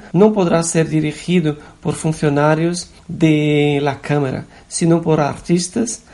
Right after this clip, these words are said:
para los que rodar una película constituirá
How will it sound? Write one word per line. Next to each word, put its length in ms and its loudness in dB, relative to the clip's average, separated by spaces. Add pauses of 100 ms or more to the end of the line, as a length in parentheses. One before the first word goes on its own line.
(200)
para 460 0 (100)
los 280 0
que 380 0
rodar 400 2
una 160 0
película 560 -2 (340)
constituirá 920 -2